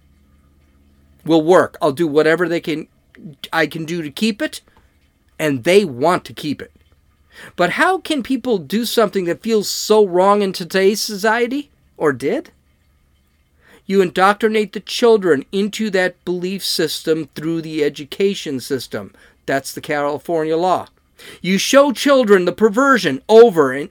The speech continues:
over again. That's the drag queen story. And in the end, the children accept the narrative.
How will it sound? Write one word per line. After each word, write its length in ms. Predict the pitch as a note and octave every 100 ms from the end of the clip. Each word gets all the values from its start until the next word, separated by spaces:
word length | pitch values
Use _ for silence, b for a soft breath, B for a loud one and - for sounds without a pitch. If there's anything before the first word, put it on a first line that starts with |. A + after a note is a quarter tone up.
| -
over 520 | B3 B3 G#3 D3 C3+
again. 760 | F#3 F#3+ F3 C#4+ C4 E3 F#2+ - _
That's 300 | - B2 -
the 120 | -
drag 460 | D3+ - A#3 B3 G#3+
queen 340 | - G#3+ D#3
story. 560 | B2+ - D#3 C3 G#2 F#2 _ _ _ _ _ _ _ _ B B B -
And 360 | A#3+ A#3 A#3 - -
in 200 | A#3+ C4
the 260 | C4+ B3+
end, 360 | G#3 D3+ E3 - _ _ _ _
the 100 | F3+
children 540 | F3+ - A3+ A3+ A#3+ A#3+
accept 560 | - - G3+ G3+ _
the 100 | G#3+
narrative. 840 | G#3 G3 F3+ E3 C#3 A2 G2 -